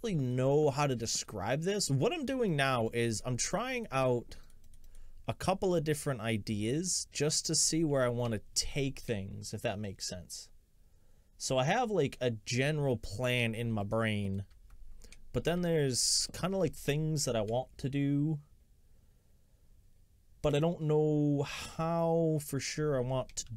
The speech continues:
do it, if that makes sense. You know what I mean? So, it's a bit of work, but we'll figure it out. Oh, actually, I need to do different ends on those. We'll figure that out once we get to it. I'll just change them out because I wanna do the bark blocks.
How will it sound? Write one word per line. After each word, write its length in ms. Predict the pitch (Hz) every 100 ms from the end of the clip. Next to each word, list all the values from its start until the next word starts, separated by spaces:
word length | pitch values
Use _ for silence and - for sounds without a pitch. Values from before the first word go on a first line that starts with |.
| -
do 380 | 123 139 123 104
it, 200 | - -
if 120 | 107
that 180 | 113 98
makes 260 | 101 90 -
sense. 580 | 92 80 - - - - - - - - - - - -
You 140 | 123
know 80 | 135
what 80 | 131
I 40 |
mean? 240 | 139 160 147 - - -
So, 200 | - - - - - - - - -
it's 120 | -
a 40 | 139
bit 120 | 202
of 80 | 170
work, 320 | 139 139 -
but 60 | 117
we'll 80 | 117
figure 280 | - 123 117
it 60 |
out. 140 | 113 113
Oh, 140 | 117
actually, 320 | 107 117 113
I 40 | 110
need 140 | 127
to 80 | 120
do 340 | 104 113 110
different 320 | 107 107 101 101
ends 260 | 101 101
on 140 | 98 95
those. 500 | 98 131 180 - -
We'll 120 | 147
figure 240 | 160 156
that 120 | 143 135
out 120 | 123
once 180 | 113 110
we 60 |
get 200 | 104 98
to 140 | - 101
it. 80 |
I'll 80 | 101
just 180 | 101 95
change 320 | - 98 98
them 140 | 98 98
out 240 | 104 - - - - - - - -
because 260 | 113 107 101
I 40 |
wanna 240 | 117 135 117
do 180 | 127
the 60 | 110
bark 360 | 92 117 110 -
blocks. 680 | 98 95 147 - - -